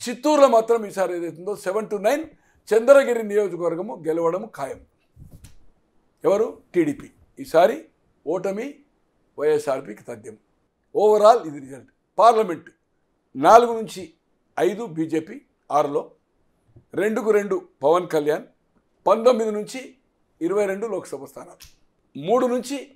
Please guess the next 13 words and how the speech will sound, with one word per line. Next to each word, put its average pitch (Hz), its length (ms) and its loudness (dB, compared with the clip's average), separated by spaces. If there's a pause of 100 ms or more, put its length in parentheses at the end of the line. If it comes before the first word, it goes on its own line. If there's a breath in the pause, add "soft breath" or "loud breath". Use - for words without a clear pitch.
(340)
ఆరు 233 220 8
మాత్రమే 226 380 2 (960)
లోక్సభ 170 360 0 (100)
of 190 160 -12
ఇది. 127 140 -16 (500)
దాంట్లో 160 300 0 (680)
కడప 170 240 2 (140)
is 147 80 -8 (140)
very 165 220 2
good 165 180 -6
chance, 165 220 -6 (680)
రాజంపేట్ 160 540 0
fight, 160 260 0